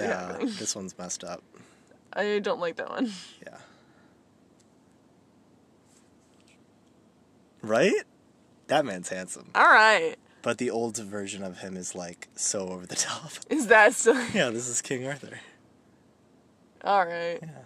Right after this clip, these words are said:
Speaker 1: Um, and then we got into other things. But yeah, I liked all those designs a lot.
Speaker 2: For sure. Luke, do you
Speaker 1: Um,
Speaker 2: think that Mitchell's is open?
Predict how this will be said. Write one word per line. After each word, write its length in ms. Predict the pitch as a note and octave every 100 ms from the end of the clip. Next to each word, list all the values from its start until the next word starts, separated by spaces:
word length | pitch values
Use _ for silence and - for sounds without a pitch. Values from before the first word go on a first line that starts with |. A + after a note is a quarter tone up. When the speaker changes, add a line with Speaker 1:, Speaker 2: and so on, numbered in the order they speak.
| _ _ _ _ _ _ _ _ _ _ _ _ -
Speaker 1:
Um, 1000 | A2 A2 A2 A2 A2+ A2+ A2+ A2+ A2+ A2+ -
and 200 | A2+ G#2
then 300 | G#2 G2+ G2
we 240 | F#2+ F#2 - _
got 220 | F#2 F#2
into 260 | F#2 F#2+ -
other 220 | - - -
things. 360 | - - - - _ _ _ _ _ _ _ _ _ _
But 120 | G2+
yeah, 220 | A2 G2+ F2+ -
I 60 |
liked 280 | G#2+ A2 G2+
all 160 | F2+ F2
those 220 | F2+ F2
designs 420 | - F2 F#2 F#2+
a 160 | F#2 G#2
lot. 100 | G2+ - - - - - -
Speaker 2:
For 180 | F#3+ F#3+
sure. 460 | - F#3+ E3+ E3+ F#3+ - - - - - _ - - - - - - - -
Luke, 320 | C4+ D4 G3+
do 60 | D4
you 100 | D#4+
Speaker 1:
Um, 80 |
Speaker 2:
think 220 | G#4 G#4+ -
that 200 | G#4+ - - - - -
Mitchell's 600 | G#3+ G3 F#3 - B3+ C4
is 160 | C#4
open? 540 | D4 D4 C#4+ E4 E4